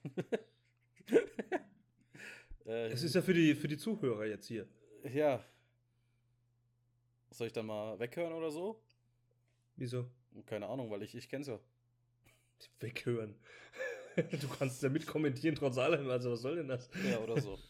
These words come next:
Speaker 2: <laughs> Aber wie gesagt, die Geschichte ist ja damit beendet. Ich war bis neun, äh, unterwegs und bin dann heimgefahren eine Stunde. Deswegen war ich erst so lange weg und konnte nicht mit dir Bubble Tea trinken
Speaker 1: Cool.
Speaker 2: gehen. Das ist, das ist die, äh, ganze Geschichte.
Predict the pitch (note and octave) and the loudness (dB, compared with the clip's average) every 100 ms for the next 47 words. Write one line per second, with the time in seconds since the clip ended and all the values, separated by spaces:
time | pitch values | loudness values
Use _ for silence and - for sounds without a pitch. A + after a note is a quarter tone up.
0 | - _ - - B2+ C#3 C3+ D3+ E3 C3+ | -20 _ -20 2 8 8 8 6 6 2
1 | B2 D3+ D#3 D3 C3+ B2+ C3 D3 C#3 A#2+ | 0 0 2 2 2 2 0 0 -2 -6
2 | A#2 B2 A#2+ B2 - B2+ C3 C3+ - C3 | -2 0 0 -2 -2 0 0 -2 -2 0
3 | A#2+ B2 A#2+ D3 D#3+ C#3+ C3+ C3 C3+ F3 | 0 0 -2 -2 -4 -4 -4 -2 -4 -4
4 | C#3 A2+ A2+ A#2+ A2 A2+ - _ _ _ | -6 -6 -6 -8 -8 -10 -14 _ _ _
5 | - B2 B2+ B2 B2 B2 B2 C3 A#2+ B2+ | -10 0 2 4 4 4 2 -2 0 0
6 | A#2+ D3 D#3 D3 D3+ D3 C#3+ D3 C#3+ E3 | 0 0 -2 -2 -2 -2 -4 -4 -4 -2
7 | C#3 A#2+ A#2 A2+ A#2+ A2+ A2+ A#2+ - _ | -4 -6 -8 -6 -4 -4 -6 -10 -16 _
8 | _ _ _ _ _ - A2+ A#2 - B2 | _ _ _ _ _ -10 -8 -8 -6 -4
9 | B2 A#2+ A#2+ B2 A#2+ B2+ B2+ B2 A2 | -2 -4 -4 -4 -2 -2 -4 -4 -6